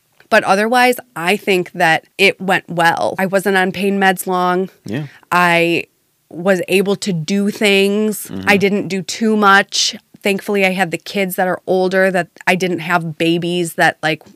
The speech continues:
Speaker 1: needed me
Speaker 2: Yeah.
Speaker 1: or whatever. And everybody was super helpful.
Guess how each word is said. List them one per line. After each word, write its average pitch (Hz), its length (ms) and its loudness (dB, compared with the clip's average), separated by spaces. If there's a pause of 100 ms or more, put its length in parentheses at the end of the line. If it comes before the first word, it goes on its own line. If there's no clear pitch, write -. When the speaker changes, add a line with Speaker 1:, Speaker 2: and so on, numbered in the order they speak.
(120)
Speaker 1:
needed 170 460 -2
me 170 400 2
Speaker 2:
Yeah. - 120 -4
Speaker 1:
or 156 280 -2 (360)
whatever. 170 560 2 (380)
And 190 240 2
everybody 175 500 0
was 170 220 -2
super 175 380 -4
helpful. 175 480 -2